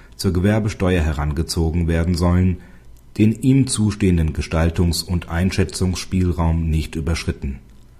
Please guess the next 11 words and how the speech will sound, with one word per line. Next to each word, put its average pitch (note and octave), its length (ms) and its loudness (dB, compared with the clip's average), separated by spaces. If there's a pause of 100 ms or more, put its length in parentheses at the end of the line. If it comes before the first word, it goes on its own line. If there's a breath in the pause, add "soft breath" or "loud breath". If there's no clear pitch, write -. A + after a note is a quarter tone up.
(340 soft breath)
Es G2+ 160 -6
gibt A#2 280 2
nach A#2+ 280 4
wie C#3 100 2
vor F2+ 380 4
hinreichend F2+ 680 0
tragfähige D#2+ 680 -2
Gründe F#2 400 0
für F#2 300 0
eine E2 220 -2
Differenzierung. D#2+ 960 -2